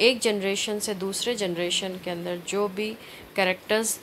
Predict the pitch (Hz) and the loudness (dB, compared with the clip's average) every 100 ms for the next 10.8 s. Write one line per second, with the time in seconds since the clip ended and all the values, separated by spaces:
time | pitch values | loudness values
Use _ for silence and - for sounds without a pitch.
0 | - 185 170 185 190 196 196 185 175 190 | -4 -4 -2 -4 -2 -2 0 0 0 0
1 | 196 208 175 175 - 185 185 196 - 185 | 0 2 0 -2 -6 -4 -4 -4 -6 -6
2 | 180 190 190 175 208 202 165 170 175 175 | -6 -4 -6 -4 -4 -4 -4 -2 -2 -2
3 | 180 190 190 208 262 - - - - - | -2 -4 -4 -4 -4 -8 -16 -18 -8 -2
4 | 175 170 202 247 - 190 170 - 117 - | -2 0 0 0 -2 -2 -2 -4 -8 -8
5 | - - - - - - - - - - | -12 -16 -20 -20 -20 -20 -20 -20 -20 -20
6 | - - - - - - - - - - | -20 -20 -20 -20 -20 -20 -20 -20 -20 -20
7 | - - - - - - - - - - | -20 -20 -20 -20 -20 -20 -20 -20 -20 -20
8 | - - - 233 240 262 302 311 - 277 | -20 -20 0 6 6 8 6 6 6 6
9 | 233 220 208 214 180 185 190 208 233 185 | 6 4 2 0 2 0 2 0 -2 -2
10 | 175 190 190 190 185 202 214 | -2 0 -2 -2 -2 0 0